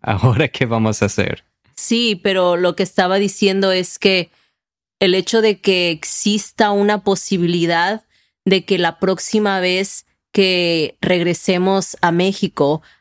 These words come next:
Speaker 2: a Jaime le den menos días para estar aquí en el país,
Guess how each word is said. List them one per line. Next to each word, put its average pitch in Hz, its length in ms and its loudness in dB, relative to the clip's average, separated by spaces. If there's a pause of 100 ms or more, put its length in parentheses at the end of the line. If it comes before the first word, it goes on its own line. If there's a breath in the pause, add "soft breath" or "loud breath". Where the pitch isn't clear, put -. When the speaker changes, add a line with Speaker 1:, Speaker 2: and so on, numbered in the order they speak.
Speaker 2:
a 160 100 -4
Jaime 180 440 -2
le 185 180 2
den 175 460 0 (500 soft breath)
menos 185 1000 0 (280)
días 180 880 -2 (160)
para 170 180 0
estar 170 380 0
aquí 185 320 -2
en 185 140 -2
el 180 140 -2
país, 180 560 0